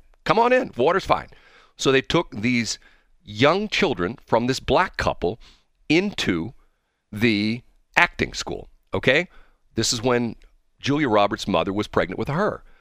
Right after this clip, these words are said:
Julia Roberts' mother gives birth to Julia Roberts. She can't pay the hospital bill,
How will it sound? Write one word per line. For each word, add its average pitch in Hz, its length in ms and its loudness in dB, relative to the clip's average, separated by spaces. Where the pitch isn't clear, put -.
Julia 190 260 2
Roberts' 135 460 2
mother 92 340 0
gives 107 240 -2
birth 131 340 0
to 117 100 -2
Julia 98 320 0
Roberts. 80 520 -4
She - 280 -2
can't - 440 0
pay 185 280 2
the 190 100 -4
hospital 101 640 -4
bill, 69 380 -6